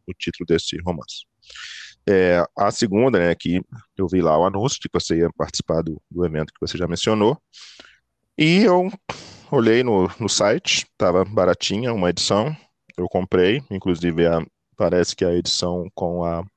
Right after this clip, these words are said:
a, essa edição que eu comprei, ela, ela é a, tem a capa original, né, um, um cavalinho do carrossel, que é uma das cenas, ah,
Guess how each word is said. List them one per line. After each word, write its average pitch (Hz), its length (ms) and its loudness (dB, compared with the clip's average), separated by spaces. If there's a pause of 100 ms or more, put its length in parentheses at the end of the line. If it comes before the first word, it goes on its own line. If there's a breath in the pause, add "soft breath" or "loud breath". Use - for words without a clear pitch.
(1080 loud breath)
a, 87 160 0 (200)
essa 92 220 2
edição 90 240 -2
que 90 60 -2
eu 87 40 -4
comprei, 87 400 2
ela, 85 180 2 (560 soft breath)
ela 82 340 -6
é 82 120 -6
a, 80 220 -10 (220)
tem 90 120 0
a 82 80 0
capa - 260 -2
original, 90 460 2
né, 104 220 -2 (120)
um, 80 320 -14 (120)
um 87 60 -16
cavalinho 82 560 -2
do 87 80 -6
carrossel, 90 560 -2 (540)
que - 80 -10
é 85 40 -6
uma 85 100 -4
das 82 140 0
cenas, 85 460 -2
ah, 82 220 -8